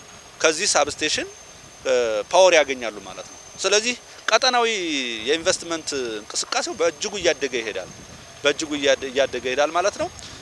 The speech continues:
ይህ የኢንቨስትመንት እንቅስቃሴ እያደገ፣ እያደገ ሲሄድ የኢኮኖሚ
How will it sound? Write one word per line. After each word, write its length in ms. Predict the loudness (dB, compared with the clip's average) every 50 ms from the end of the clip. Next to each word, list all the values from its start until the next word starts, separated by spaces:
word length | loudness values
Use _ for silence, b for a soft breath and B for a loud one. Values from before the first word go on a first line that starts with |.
| B B
ይህ 140 | 2 4 6
የኢንቨስትመንት 680 | 6 6 4 4 2 0 -2 -2 -4 -8 -8 -8 -8 -8 -6 -6
እንቅስቃሴ 540 | -6 -6 -6 -8 -10 -8 -6 -4 -4 -4 -4
እያደገ፣ 440 | -2 2 4 4 4 4 2 -2 0 0
እያደገ 380 | 0 2 0 0 0 -2 -2 -2 -2
ሲሄድ 280 | 0 2 2 2 2 0 -10 B B B B B B B 2
የኢኮኖሚ 920 | 6 8 8 8 6 2 -2 -4 -6 -4 0 2 2 2 2 0 -2 -2